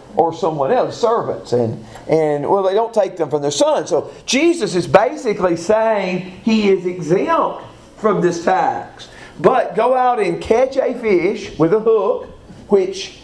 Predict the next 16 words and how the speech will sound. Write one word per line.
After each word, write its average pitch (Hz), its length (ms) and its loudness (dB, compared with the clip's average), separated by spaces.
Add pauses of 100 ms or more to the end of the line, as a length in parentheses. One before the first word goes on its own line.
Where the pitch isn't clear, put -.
again, 208 680 0
important 202 500 0
information, 180 680 -2
the 147 220 0
only 214 400 0
time 190 480 -2
fishing 196 400 -2
with 139 140 2
a 135 60 2
hook 247 600 0 (140)
is 147 180 0
mentioned 175 420 0
in 131 80 0
the 123 60 -4
New 131 140 -4
Testament. 127 580 -2